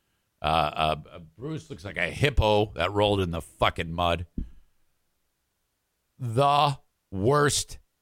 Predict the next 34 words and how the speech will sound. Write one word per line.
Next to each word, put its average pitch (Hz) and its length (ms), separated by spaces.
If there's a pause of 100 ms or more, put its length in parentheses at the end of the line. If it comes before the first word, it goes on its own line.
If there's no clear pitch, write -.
(140)
ever. 85 500
I 95 80
go, 101 160
I 101 140
said 98 200
to 95 60
my 90 120
Brian, 85 240
I - 20
go, 80 80
"Brian, 92 240
this - 160
is 85 80
so 90 180
embarrassing. 82 580
I'm 76 60
so - 160
sorry." 71 460 (120)
He 78 80
goes, 123 100
"Hey, 311 300
don't 269 180
worry 311 220
about 220 240
it, 214 40
Abraham." 220 960 (2250)
Walk 107 360
home. 85 360
Walk 139 380
my, 92 480
uh, 78 220
embarrassed 131 840 (200)
ass 110 440
home 90 480